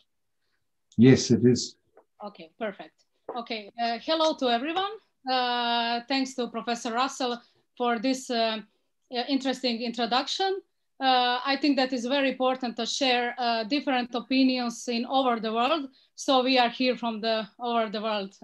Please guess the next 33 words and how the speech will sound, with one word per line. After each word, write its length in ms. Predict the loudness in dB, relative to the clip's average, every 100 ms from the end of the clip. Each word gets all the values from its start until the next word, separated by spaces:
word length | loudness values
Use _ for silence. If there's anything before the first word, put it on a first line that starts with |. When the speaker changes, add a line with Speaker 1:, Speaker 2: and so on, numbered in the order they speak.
| -12
Speaker 2:
and, 180 | -10
uh, 120 | -8 -6
th-, 140 | -6 -6 -6
I'm 200 | -2 -2
very 220 | 0 -2
happy 280 | 0 -2 -2
about 300 | -6 -2 -4
that. 180 | -2 -6 -8 _ _ -20 _ _
I 120 | 0 2
will 140 | 2
talk, 340 | 4 4 2 2
uh, 580 | 4 4 4 2 -2 -4
about 360 | -4 2 4 4
ethical 360 | -2 -4 -4 -2
and 120 | 0
moral 320 | 0 2 0
dilemmas 520 | -4 -4 -2 -2 -2
about 280 | -2 0 0
limiting 460 | 2 2 2 0 -2
access 320 | -2 -2 -12
to 80 | -10
the 120 | -10
healthcare, 600 | -4 -4 -4 -4 -2 -4 -6 -20 _ _
uh, 720 | 0 2 4 2 2 2 0 0
from 240 | 0 0
the 180 | 0 0
part 300 | 2 2 2
of 140 | -2 -2
the 80 | -2
European 500 | -2 -2 -2 -2 -4 -4
Union. 480 | -2 2 2 0 -2 _ _ _ _ -4
And, 240 | 0 0
uh, 400 | 0 0 0 0